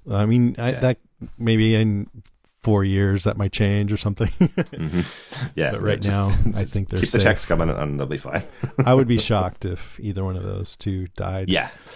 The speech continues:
Speaker 1: Yeah, I
Speaker 2: Yeah.
Speaker 1: think it's Ezekiel, but we'll see. Like I said, the show's been kind of tricking us all season, so who knows? But I
Speaker 2: Mm-hmm.
Speaker 1: do feel like there will be some deaths next week.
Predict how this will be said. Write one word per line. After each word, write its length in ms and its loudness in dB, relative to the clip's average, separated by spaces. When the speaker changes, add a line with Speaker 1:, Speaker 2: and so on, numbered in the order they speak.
Speaker 1:
Yeah, 160 8
I 40 6
Speaker 2:
Yeah. 80 2
Speaker 1:
think 160 2
it's 180 0
Ezekiel, 760 2
but 120 4
we'll 140 2
see. 380 2
Like 200 2
I 80 2
said, 280 0
the 80 -2
show's 320 -2
been 300 -2
kind 180 -2
of 60 -4
tricking 400 -4
us 320 -2
all 160 -2
season, 420 -6
so 200 -4
who 140 0
knows? 280 -2
But 140 2
I 100 4
Speaker 2:
Mm-hmm. 80 0
Speaker 1:
do 160 4
feel 280 2
like 280 0
there 180 -2
will 120 -2
be 140 -6
some 220 -4
deaths 480 -6
next 280 -10
week. 300 -10